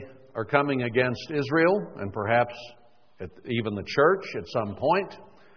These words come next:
because the king of the north does send a little horn after the church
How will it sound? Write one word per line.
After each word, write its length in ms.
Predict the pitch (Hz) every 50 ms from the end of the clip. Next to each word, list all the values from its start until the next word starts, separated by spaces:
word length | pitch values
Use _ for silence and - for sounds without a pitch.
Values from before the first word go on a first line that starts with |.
| - - - - - - - - _
because 260 | - 104 - 123 107 98
the 80 | 113
king 240 | 107 - 135 127 127
of 80 | 123 113
the 80 | 110
north 380 | 104 113 123 135 147 139 - -
does 200 | 127 123 123 113 -
send 180 | 143 131 127 120
a 40 | 117
little 240 | 117 131 127 127 110
horn 540 | 92 127 131 143 156 165 165 165 151 127 - - - - - -
after 260 | 107 110 110 - 135
the 100 | 117 123
church 400 | - - 208 196 135 98 - -